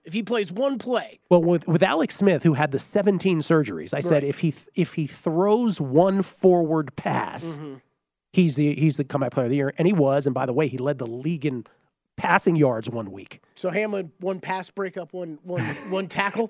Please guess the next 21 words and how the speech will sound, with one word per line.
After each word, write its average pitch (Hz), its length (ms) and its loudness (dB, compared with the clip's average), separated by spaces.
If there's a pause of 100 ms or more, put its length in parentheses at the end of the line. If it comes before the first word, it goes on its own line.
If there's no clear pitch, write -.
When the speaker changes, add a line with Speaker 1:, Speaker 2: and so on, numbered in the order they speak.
(140)
Speaker 1:
that 208 140 0
gets 220 220 0
it 233 80 -4
done. 233 180 0
I 196 60 0
don't 185 140 -2
know. - 40 0
Speaker 2:
Yeah, 147 180 4
okay, 156 240 2
let's 165 240 -2
th-, 185 180 6
let's 196 160 2
say 190 140 6
that. 165 200 2
Speaker 1:
I 427 80 4
just 427 180 0
don't, 403 160 2
like, 370 140 -2
if 339 100 0
a - 20 2
Lamar 427 160 0